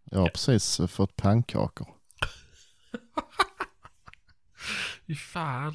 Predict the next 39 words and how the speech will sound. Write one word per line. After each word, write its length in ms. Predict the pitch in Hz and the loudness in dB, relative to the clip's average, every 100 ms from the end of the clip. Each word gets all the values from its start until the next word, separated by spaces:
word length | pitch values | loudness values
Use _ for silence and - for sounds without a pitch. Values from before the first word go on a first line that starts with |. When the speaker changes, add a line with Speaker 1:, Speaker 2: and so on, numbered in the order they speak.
| - | -4
Speaker 2:
åtta 320 | 190 202 92 | -6 -2 -2
på 100 | 107 | -2
kvällen. 420 | - 110 69 73 - _ _ _ - - _ _ _ _ _ _ _ _ _ _ | -2 -2 -2 -6 -12 _ _ _ -20 -20 _ _ _ _ _ _ _ _ _ _
Speaker 1:
Ja. 260 | 95 98 151 - - - | 2 4 2 -4 -18 -2
Speaker 2:
Kommer 200 | 135 135 | 0 2
du 80 | |
kunna 180 | 120 98 | 2 2
sova 300 | 98 180 160 | 4 4 4
sen 160 | - 151 | 2 0
om 60 | |
du 60 | 147 | 0
får 120 | 147 | 2
i 20 | |
dig 100 | 131 | 2
socker? 300 | 135 139 - - _ _ _ _ _ _ _ _ _ _ _ | 2 -2 -6 -12 _ _ _ _ _ _ _ _ _ _ _
Speaker 1:
Ja. 280 | - - 139 - _ - | -4 0 0 0 _ -8
Speaker 2:
Okej, 480 | 104 90 - 69 - - | -6 -4 -4 -6 -8 -6
ja, 180 | 95 92 | -2 -2
ja. 80 | 98 - _ - - - - - - - _ - - - - - - - - - - | -4 -12 _ -16 -14 -12 -12 -12 -14 -16 _ -12 -10 -14 -14 -14 -14 -14 -18 -20 -12
Ja, 80 | - | -8
men 100 | 127 | -4
det 60 | 277 | -2
är 100 | 220 | -2
gött 200 | - - | -4 -6
ju. 80 | 76 | -2
Pannkakor 480 | 107 123 90 117 | 0 0 -4 -6
är 40 | 113 | -4
ju 40 | - | 0
aldrig 300 | 120 107 - | 0 -2 -4
fel. 260 | - 67 - _ - - _ _ _ _ - | -6 -8 -12 _ -20 -20 _ _ _ _ 0
Speaker 1:
Nej. 260 | 95 113 175 _ _ _ - - | 4 4 2 _ _ _ -20 -12
Speaker 2:
Blir 120 | - | -6
Speaker 1:
Det 40 | 104 | -4
Speaker 2:
sugen 240 | 95 104 | 2 4
Speaker 1:
är 80 | 120 | 6
Speaker 2:
på 60 | 143 | 4
Speaker 1:
alltid 280 | 101 139 113 | 4 2 2
Speaker 2:
pannkakor. 120 | 104 | 0
Speaker 1:
rätt, 280 | - - | -4 -10